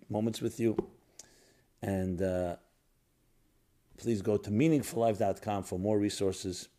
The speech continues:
We have a whole schedule on our calendar of events that address all human challenges, especially the ones we're facing today.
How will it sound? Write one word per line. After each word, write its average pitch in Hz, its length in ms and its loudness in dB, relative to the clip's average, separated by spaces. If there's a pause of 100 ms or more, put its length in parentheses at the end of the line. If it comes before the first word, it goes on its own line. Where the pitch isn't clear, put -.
(480)
We 104 80 -4
have 92 140 0
a 92 80 0
whole 110 460 4
schedule 117 840 2 (320)
on 98 120 -4
our 92 80 -2
calendar 104 440 0
of 90 120 -2
events 107 560 -2 (720)
that 98 140 0
address 98 580 0 (320)
all 143 240 8
human 117 300 6
challenges, 101 640 -2
especially - 480 0
the 95 100 -2
ones 98 240 -2
we're 92 100 -2
facing 87 420 -6
today. 113 400 0